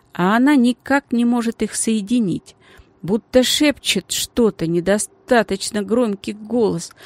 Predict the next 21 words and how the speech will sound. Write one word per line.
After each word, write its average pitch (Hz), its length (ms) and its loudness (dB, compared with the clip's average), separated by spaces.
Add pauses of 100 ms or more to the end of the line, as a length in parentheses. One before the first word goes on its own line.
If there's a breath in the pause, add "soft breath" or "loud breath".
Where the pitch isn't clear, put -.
(300 loud breath)
а 202 180 -2
она, 269 260 4
сколько 233 420 -2
ни 208 120 -2
напрягает 233 600 0
слух, 277 440 -2 (360 loud breath)
никак 226 680 0
не 262 120 6
может 247 440 2
расслышать. - 760 -2 (840 loud breath)
Так 226 240 6
было 180 240 4
тоскливо, 202 840 0
что - 280 2
Геля 202 420 4
окончательно 175 840 0
уверилась, 175 680 0 (240 soft breath)
с - 160 -8
кошкой 262 640 4
случилась 180 640 -2
беда 170 420 -4